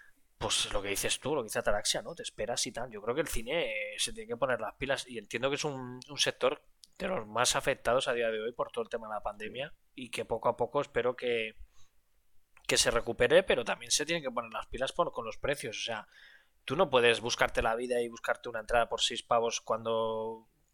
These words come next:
cuando están a diez o a once euros. O sea, si tú vas al cine y no, y no, no te buscas la vida, diez euros la entrada.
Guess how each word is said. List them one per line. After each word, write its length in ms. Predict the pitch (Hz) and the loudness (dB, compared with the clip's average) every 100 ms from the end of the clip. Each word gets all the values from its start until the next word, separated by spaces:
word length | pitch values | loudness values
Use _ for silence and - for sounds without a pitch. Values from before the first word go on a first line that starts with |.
| _ - | _ -4
cuando 300 | - 110 117 | -2 0 0
están 320 | 117 110 127 | 0 2 4
a 80 | 117 | 4
diez 280 | 110 135 127 | 4 4 2
o 80 | 117 | -2
a 40 | |
once 160 | 113 - | -4 0
euros. 300 | 131 151 107 | 2 2 -4
O 500 | - - - _ - | -10 -14 -18 _ 0
sea, 120 | - | 2
si 100 | 113 | 2
tú 140 | 117 143 | 0 6
vas 180 | 151 151 | 6 6
al 80 | |
cine 300 | 131 139 139 | 2 0 0
y 40 | 131 | -2
no, 120 | 127 | -4
y 120 | 123 123 | -12 -8
no, 140 | 135 | -6
no 120 | 131 | -2
te 100 | 139 | -2
buscas 240 | 139 - 127 | -2 2 2
la 80 | |
vida, 180 | 123 160 | 2 2
diez 200 | 135 117 | 0 0
euros 240 | 113 104 101 | -2 -4 -10
la 80 | 104 | -10
entrada. 360 | - 98 95 | -8 -8 -10